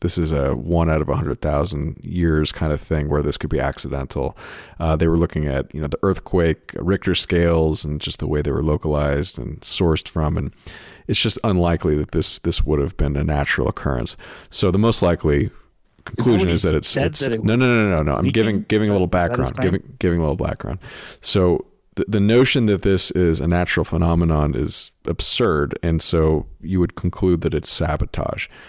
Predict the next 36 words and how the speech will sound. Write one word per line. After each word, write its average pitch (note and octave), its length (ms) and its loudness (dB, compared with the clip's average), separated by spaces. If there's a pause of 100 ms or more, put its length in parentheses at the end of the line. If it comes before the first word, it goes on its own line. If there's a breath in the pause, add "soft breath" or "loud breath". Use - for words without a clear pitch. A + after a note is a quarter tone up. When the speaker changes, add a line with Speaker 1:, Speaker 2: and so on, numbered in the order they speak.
(220 loud breath)
Speaker 1:
Now, F2+ 320 2
he, C3+ 640 0
in G2+ 140 2
his F#2 120 2
clip, - 520 2
didn't G#2 240 2
really G2 680 4
point G2 300 0
any E2+ 200 2
fingers. G2 640 2
He G#2 140 -2
just F#2 200 0
sort F#2+ 200 2
of E2+ 180 -2 (420 loud breath)
gave F#2+ 300 2
what F2+ 200 2
the, E2 220 -2
the F2 140 0
sort F2 260 0
of - 140 -2
theories F#2 540 2
are F2 240 2
of E2+ 120 0
the E2+ 120 -2
day. F2 340 2 (800 soft breath)
But G#2 200 0
what G2 100 4
really C#3+ 280 2
caught A2 300 0
my F#2 320 2
attention E2+ 800 -2
was E2+ 420 -4
when F2+ 240 -2
he G2 160 0
said F#2 380 0
that, E2 240 0